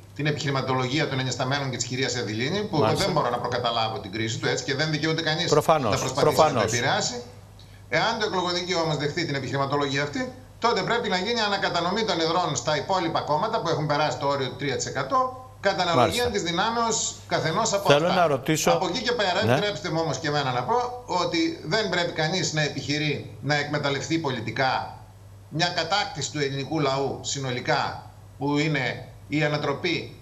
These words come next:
Speaker 1: του δικτατορικού καθεστώτος. Αυτή η ανατροπή ήρθε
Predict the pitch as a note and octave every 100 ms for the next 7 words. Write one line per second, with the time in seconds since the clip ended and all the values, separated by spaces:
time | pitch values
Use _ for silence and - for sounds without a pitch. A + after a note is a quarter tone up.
0 | - - D#3 D3+ D3 C#3 B2 B2 A2+ A#2
1 | - A3 A#3 A#3+ - - - - - D3+
2 | D#3 A3 G#3+ G3+ F#3+ G3+ A#3 A3+ - -
3 | - F#3 G3+